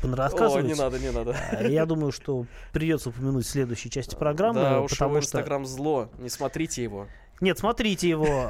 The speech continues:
Speaker 1: можете загуглить Кирилл Бревдо, там поиск в Инстаграме есть, найдете, посмотрите, э, по крайней мере, в сторис я выкладывал.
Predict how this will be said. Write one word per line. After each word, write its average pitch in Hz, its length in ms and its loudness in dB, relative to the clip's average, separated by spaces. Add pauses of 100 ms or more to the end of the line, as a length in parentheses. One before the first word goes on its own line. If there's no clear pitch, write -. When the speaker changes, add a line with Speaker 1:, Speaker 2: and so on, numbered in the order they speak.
(160)
Speaker 1:
можете 175 380 0
загуглить 147 640 0
Кирилл 156 240 2
Бревдо, 156 840 2
там 139 220 0
поиск 147 540 0
в 131 100 0
Инстаграме 147 440 2
есть, 190 360 0
найдете, 147 580 2
посмотрите, 127 840 -2
э, 107 320 -4
по 123 120 -4
крайней 147 220 0
мере, 139 120 -2
в 120 60 -10
сторис 180 480 0
я 139 80 0
выкладывал. 113 560 -2